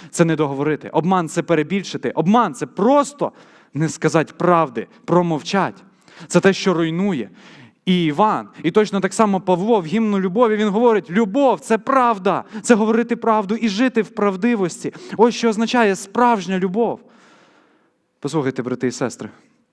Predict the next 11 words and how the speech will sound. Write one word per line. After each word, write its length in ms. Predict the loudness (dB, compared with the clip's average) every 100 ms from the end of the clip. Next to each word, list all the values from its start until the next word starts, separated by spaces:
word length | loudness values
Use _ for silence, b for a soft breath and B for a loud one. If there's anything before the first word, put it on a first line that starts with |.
| _ _ _ _ b b b b b b b b -8
нам 160 | -6 -2
треба 220 | -2 -2
справді 320 | -2 -2 -2
каятись 440 | -2 -2 -2 -6
дуже 240 | -10 -8 -6
багато 340 | -4 -4 -6
в 60 | -10
чому 240 | -8 -6
один 220 | -6 -8
перед 260 | -8 -8 -6
одним. 260 | -8 -8